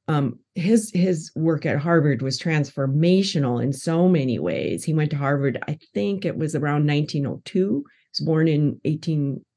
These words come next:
mid eighteen eighties. And he ended up taking an archaeology class,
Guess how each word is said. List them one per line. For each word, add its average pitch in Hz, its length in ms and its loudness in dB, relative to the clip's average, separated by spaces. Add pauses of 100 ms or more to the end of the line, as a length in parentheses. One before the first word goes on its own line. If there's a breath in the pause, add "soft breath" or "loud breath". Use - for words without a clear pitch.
(280)
mid 165 160 2
eighteen 156 480 -2
eighties. 320 560 -2 (540 soft breath)
And 160 520 4 (300 soft breath)
he 302 140 0
ended 466 160 -2
up 226 40 -8
taking 170 320 2
an - 200 -2
archaeology 139 960 0
class, - 600 -10